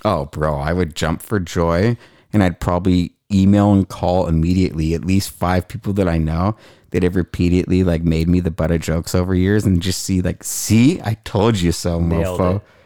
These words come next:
Speaker 1: Nailed it. Nailed it. Now listen to everything else I say and take it as
Speaker 2: Yeah.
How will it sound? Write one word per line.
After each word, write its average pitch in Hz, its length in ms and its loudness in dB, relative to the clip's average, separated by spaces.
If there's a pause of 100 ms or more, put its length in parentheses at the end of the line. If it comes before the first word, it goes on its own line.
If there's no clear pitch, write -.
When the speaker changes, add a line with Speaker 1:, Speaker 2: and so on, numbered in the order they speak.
(120)
Speaker 1:
Nailed 95 420 2
it. 71 180 -4 (140)
Nailed 95 500 2
it. 67 220 -8 (380)
Now 95 160 2
listen 98 320 2
to 92 120 2
everything 110 400 2
else 98 220 0
I 110 120 2
say 92 420 0
and 85 200 2
take 95 300 -2
it 98 160 0
as 87 320 0
Speaker 2:
Yeah. - 60 -12